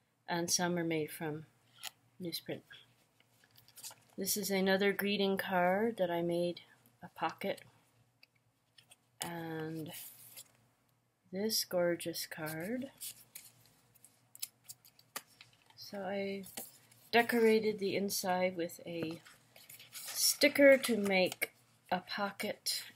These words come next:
and another little piece of greeting card for a place to journal on the inside. And, uh, this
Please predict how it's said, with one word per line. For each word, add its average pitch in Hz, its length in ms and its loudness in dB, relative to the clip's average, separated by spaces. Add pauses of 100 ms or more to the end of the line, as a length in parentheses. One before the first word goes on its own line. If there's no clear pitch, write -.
and 165 480 -8
another 170 480 -8
little 165 360 -8 (640)
piece - 300 -8
of 175 160 -8
greeting 185 340 -6
card 175 480 -2
for 170 460 -6 (640)
a 180 80 -4
place 196 380 -2
to 196 100 -6
journal 196 500 2
on 196 140 2
the 185 160 0
inside. 190 520 0 (4000)
And, 165 320 -6
uh, 160 320 -4
this - 260 -4